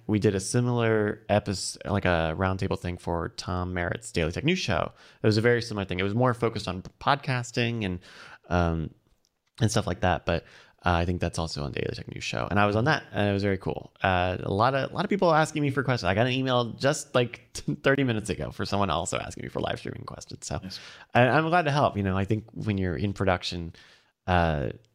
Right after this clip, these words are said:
Speaker 1: there's, like, a camaraderie where it's like, "Yeah, I can help you. I don't care. Whatever."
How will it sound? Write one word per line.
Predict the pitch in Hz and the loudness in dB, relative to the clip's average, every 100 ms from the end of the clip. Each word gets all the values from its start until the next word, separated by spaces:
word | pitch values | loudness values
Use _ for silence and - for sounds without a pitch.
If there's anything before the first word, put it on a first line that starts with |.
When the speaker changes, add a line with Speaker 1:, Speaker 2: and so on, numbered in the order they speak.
| _ _ _ | _ _ _
Speaker 1:
there's, | 92 87 | 0 2
like, | 87 | 0
a | 85 | -2
camaraderie | - 90 92 87 87 76 | -2 0 2 2 0 -4
where | 60 - - | -4 -4 -4
it's | - - | -6 -8
like, | - 147 | -2 2
"Yeah, | 143 92 | 2 0
I | 107 | -4
can | 104 90 - - | -4 -6 -6 -4
help | - 85 | -2 0
you. | 92 - | -2 -2
I | 110 | -4
don't | 107 | -2
care. | 82 101 117 | -2 -2 -2
Whatever." | 98 90 95 | 0 0 -2